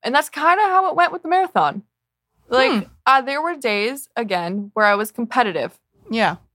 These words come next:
Speaker 1: And, you know, there were runs that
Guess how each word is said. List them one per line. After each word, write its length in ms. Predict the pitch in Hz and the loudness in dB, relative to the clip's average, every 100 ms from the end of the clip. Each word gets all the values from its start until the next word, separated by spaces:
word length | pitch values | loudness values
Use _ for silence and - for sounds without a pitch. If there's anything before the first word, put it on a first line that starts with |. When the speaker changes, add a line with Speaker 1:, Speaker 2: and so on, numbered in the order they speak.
| _ _ _ - | _ _ _ -4
Speaker 1:
And, 680 | 220 214 208 208 202 208 196 - | 2 4 4 2 0 -2 -4 -8
you 120 | 214 | -4
know, 160 | 196 196 | -2 0
there 220 | 196 202 | 0 -2
were 580 | 196 208 202 196 196 - _ _ | -2 -2 0 0 -2 -4 _ _
runs 840 | 190 180 202 208 214 226 226 214 - _ _ _ _ - | -14 0 4 4 4 0 -4 -6 -14 _ _ _ _ -6
that 600 | 190 190 185 185 185 | 2 4 4 4 0